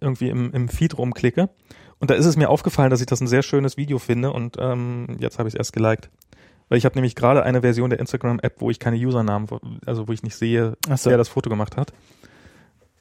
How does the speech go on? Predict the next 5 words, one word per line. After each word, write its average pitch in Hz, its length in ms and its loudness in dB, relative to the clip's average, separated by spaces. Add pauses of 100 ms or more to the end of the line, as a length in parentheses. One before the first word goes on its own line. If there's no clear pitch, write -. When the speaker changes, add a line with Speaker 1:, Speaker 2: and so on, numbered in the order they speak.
(320)
Speaker 1:
Und, 110 460 0
ähm, 110 360 4
<laughs> - 1600 -16
Speaker 2:
Ja, 117 120 4
das, 117 140 2